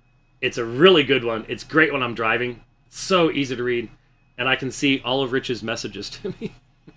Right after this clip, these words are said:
right here. It's like Dick Tracy. None of you know who Dick Tracy was anymore. Man, I feel ancient at times. But Dick Tracy would talk to people.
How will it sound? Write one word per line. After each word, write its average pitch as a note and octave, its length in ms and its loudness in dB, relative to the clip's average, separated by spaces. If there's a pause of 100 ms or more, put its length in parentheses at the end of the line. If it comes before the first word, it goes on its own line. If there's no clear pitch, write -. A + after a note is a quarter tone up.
(120)
right D#3+ 220 -8
here. D3+ 200 -8 (360)
It's G#3 160 2
like D#4 260 0
Dick G3+ 220 0
Tracy. G#3 360 0
None F3+ 200 2
of F4+ 100 2
you B3 100 4
know G3 300 10
who F#3+ 140 2
Dick C#3 200 -2
Tracy C#3+ 320 -2
was A3+ 320 -2
anymore. B2 420 0 (960)
Man, F3+ 220 -4 (180)
I - 60 -20
feel A2 280 -10
ancient D3 360 -4
at F#2+ 60 -16
times. F2+ 360 -16
But A#2 320 -8
Dick E3+ 180 0
Tracy F3 360 -4
would G2 200 -12
talk D3 220 -4
to A#2+ 80 -16
people. G#2+ 320 -8